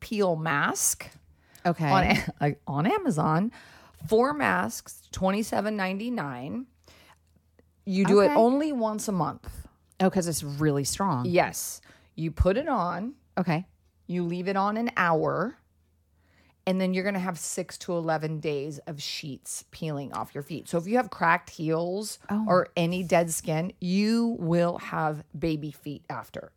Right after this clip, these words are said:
Speaker 1: I'm not kidding you. It's insane.
Speaker 2: So is it very emollient? Does it harden? Like,
Speaker 1: Nope.
Speaker 2: what is it?
Speaker 1: Nope. It's just like a, it's just, like,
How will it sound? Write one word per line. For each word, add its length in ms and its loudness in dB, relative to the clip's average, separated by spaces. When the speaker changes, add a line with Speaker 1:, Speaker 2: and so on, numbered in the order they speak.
Speaker 1:
I'm 140 6
not 200 4
kidding 300 -2
you. 100 -12
It's 400 2
insane. 720 -4
Speaker 2:
So 160 2
is 100 4
it 100 4
very 280 2
emollient? 920 0
Does 220 -4
it 80 -12
harden? 720 -2
Like, 80 -10
Speaker 1:
Nope. 260 4
Speaker 2:
what 120 -4
is 80 -8
it? 180 -8
Speaker 1:
Nope. 220 -2
It's 120 -8
just 160 -6
like 180 -4
a, 100 -6
it's 160 -4
just, 220 -6
like, 200 -2